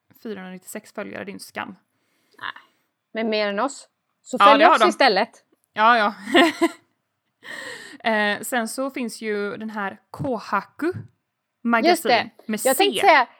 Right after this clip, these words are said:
Speaker 2: jag tänkte säga Kotaku, sen bara, nej, det är någonting annat.
Speaker 1: Nej, det är en sida.
Speaker 2: Mm.
Speaker 1: Nej, det här är Kohaku. Och den är ju tysk?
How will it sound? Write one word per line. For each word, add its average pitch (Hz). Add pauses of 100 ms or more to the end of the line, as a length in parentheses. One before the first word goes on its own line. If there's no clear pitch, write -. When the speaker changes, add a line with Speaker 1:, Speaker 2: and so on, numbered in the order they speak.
Speaker 2:
jag 277
tänkte 330
säga 254
Kotaku, 233
sen 262
bara, 208
nej, 254
det 285
är 294
någonting 277
annat. 226 (200)
Speaker 1:
Nej, 233
det 254
är -
en 302
sida. 202 (640)
Speaker 2:
Mm. 196 (260)
Speaker 1:
Nej, 254
det 269
här 277
är 233
Kohaku. 226 (300)
Och 226
den 262
är 196
ju 175 (840)
tysk? -